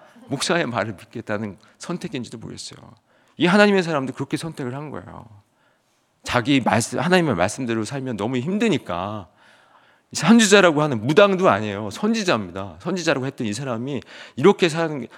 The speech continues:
이렇게 얘기했다라고 편한 길을 제시한 거예요. 그래서 그 길을 선택한 겁니다. 이 사람은 뭐라고 할 수가 없어요. 우리도 이와 같이 살기 때문에 그렇습니다. 다시 말하면 인간의 본성을 보여주고 있는 겁니다. 다시 말하면 인간은 언제든지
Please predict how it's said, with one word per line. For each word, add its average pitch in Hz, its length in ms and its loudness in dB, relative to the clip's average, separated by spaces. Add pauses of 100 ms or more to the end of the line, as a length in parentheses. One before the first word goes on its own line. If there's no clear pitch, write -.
이렇게 170 440 6
얘기했다라고 113 1200 -2
편한 226 280 0
길을 185 140 0
제시한 123 480 -10
거예요. 82 340 -16 (340)
그래서 196 240 4
그 156 160 -8
길을 185 200 4
선택한 196 480 -4
겁니다. 110 240 -8 (200)
이 143 80 0
사람은 196 360 6
뭐라고 160 300 4
할 160 80 0
수가 135 260 -6
없어요. 98 480 -10 (260)
우리도 240 560 6 (240)
이와 147 240 -2
같이 123 240 -10
살기 135 240 -14
때문에 101 280 -14
그렇습니다. - 420 -20 (120)
다시 139 220 -2
말하면 151 460 4 (240)
인간의 202 480 6
본성을 175 480 0 (100)
보여주고 170 400 4
있는 104 140 -6
겁니다. 85 420 -12
다시 131 220 -6
말하면 147 440 2 (300)
인간은 214 640 8
언제든지 214 840 4